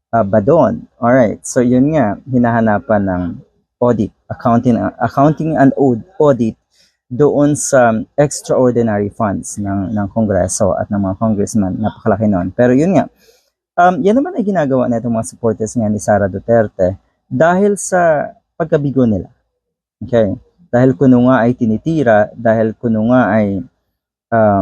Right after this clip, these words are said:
mukhang minamaliit si Sara Duterte ng Kongreso. Yun naman ang pinagmulan niyan eh.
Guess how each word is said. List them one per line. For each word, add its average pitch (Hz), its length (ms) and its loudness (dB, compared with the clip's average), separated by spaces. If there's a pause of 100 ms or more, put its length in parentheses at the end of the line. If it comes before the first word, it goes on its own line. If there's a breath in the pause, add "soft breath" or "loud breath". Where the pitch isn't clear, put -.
mukhang 117 720 0
minamaliit 120 640 2 (800)
si - 160 -12
Sara 110 320 2
Duterte 98 560 -2
ng 101 160 -2
Kongreso. 98 720 -2
Yun 190 240 4
naman 240 240 4
ang 226 80 0
pinagmulan 175 560 -2
niyan 127 400 -6
eh. - 100 -16